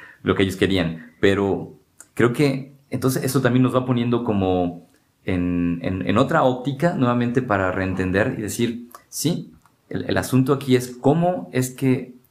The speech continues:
la, el esperar lo malo se, se ha convertido en una lógica de vida, eh, en una regla de vida", y, y entonces aparece la, la bondad o lo bueno como una excepción,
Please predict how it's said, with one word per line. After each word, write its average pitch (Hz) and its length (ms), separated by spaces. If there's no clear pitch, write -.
la, 95 380
el 92 380
esperar 104 520
lo 120 100
malo 110 460
se, 98 360
se 98 120
ha 92 80
convertido 104 480
en 104 100
una 104 100
lógica 98 400
de 87 100
vida, 87 380
eh, 90 420
en 90 100
una 87 380
regla 104 440
de 85 120
vida", 82 420
y, 92 440
y 92 160
entonces 98 400
aparece 95 440
la, 104 180
la 87 240
bondad 90 460
o 120 60
lo 95 140
bueno 95 320
como 92 180
una 95 360
excepción, - 760